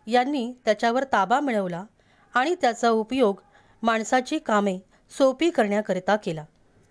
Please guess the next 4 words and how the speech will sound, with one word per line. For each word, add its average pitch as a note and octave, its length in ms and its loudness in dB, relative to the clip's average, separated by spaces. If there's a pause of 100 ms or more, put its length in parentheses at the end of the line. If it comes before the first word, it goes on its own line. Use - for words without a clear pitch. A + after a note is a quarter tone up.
(1000)
अशा C#4 240 2
प्रकारे C#4 500 2 (960)
मानवी C4 560 0
उन्नती A#3+ 520 -4